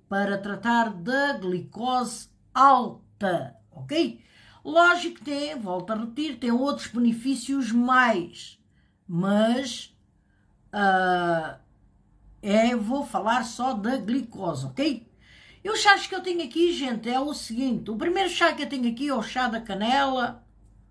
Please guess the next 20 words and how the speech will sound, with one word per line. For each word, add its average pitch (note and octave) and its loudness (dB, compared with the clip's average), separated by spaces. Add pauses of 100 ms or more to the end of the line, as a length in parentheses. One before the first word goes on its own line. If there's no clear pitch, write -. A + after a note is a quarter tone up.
(1120)
Também, A3 -2 (180)
ah, D3+ -6 (400)
eu C3+ -14
tenho C3+ -6
aqui D3 -6
a, C3+ -10 (480)
a C#3+ -8
indicação. F#3+ -2 (640)
Chá E4+ 4
da B3 -2
carqueja, C4 -4
da E3 -6
pata F#3+ -2
de A#3 -4
vaca, A3 0 (160)
de D#3+ -8
vaca, G#3 -2
é C#4+ -4
bons G3+ -2
remédios E3+ -4